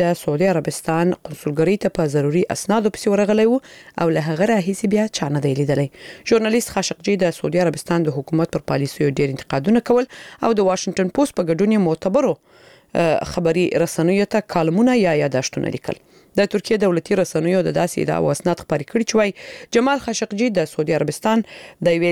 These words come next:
ځانګړې ډلې له لوري وژل شوی او بیا ټوټې ټوټې شوی دی. عیني شاهدانو ویلي چې نن سهار په استانبول کې د سعودي عربستان د قونسلګرۍ باغچه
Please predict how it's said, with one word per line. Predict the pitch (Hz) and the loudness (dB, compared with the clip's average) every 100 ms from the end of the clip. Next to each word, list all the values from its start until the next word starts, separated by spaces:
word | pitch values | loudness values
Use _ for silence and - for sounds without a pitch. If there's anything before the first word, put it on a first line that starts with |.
| 156 | 0
ځانګړې | 190 190 247 262 240 170 | 0 0 0 0 0 0
ډلې | 254 247 180 | 0 2 0
له | 160 | 0
لوري | 165 160 | 0 0
وژل | 147 160 156 | 0 0 -2
شوی | - 262 247 262 - - _ | -2 0 2 0 -4 -20 _
او | 165 151 | -2 0
بیا | 165 196 | 2 0
ټوټې | 202 - - 151 | 0 -6 -4 -6
ټوټې | - - 143 - | -6 -6 -4 -2
شوی | 135 139 | 0 0
دی. | 143 - _ - - - | -2 -4 _ -20 -8 -2
عیني | 220 247 | 0 2
شاهدانو | 262 233 226 226 | 2 2 2 2
ویلي | 220 220 | 2 0
چې | 214 | 0
نن | 202 190 | -2 -2
سهار | 180 180 196 - - - - | 0 0 -2 -4 -20 -10 -2
په | 214 | -2
استانبول | - 196 180 175 208 | 0 0 2 2 0
کې | - 190 190 | 0 0 2
د | 160 151 | 2 0
سعودي | 147 160 151 190 | 0 0 2 2
عربستان | 185 156 151 170 170 | 0 0 -2 0 0
د | 160 151 | 0 -2
قونسلګرۍ | - 147 147 139 151 165 | -4 -2 -2 0 2 2
باغچه | 151 139 - 247 | 0 -2 -2 -2